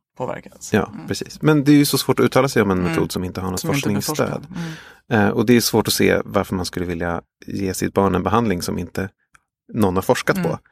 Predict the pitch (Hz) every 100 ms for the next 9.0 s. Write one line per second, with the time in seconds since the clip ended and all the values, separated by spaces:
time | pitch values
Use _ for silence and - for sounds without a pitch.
0 | - - _ - - - - 110 107 -
1 | - - _ _ _ - 101 - 123 123
2 | 123 120 120 104 87 - 73 - - -
3 | - 123 117 - 98 - 170 - 90 87
4 | 90 92 113 95 - 87 82 - 98 127
5 | - - - - - 131 120 67 - -
6 | 71 190 87 85 _ 98 95 90 87 -
7 | - 80 - 104 - - 87 82 87 165
8 | 160 92 90 85 92 - 127 110 190 175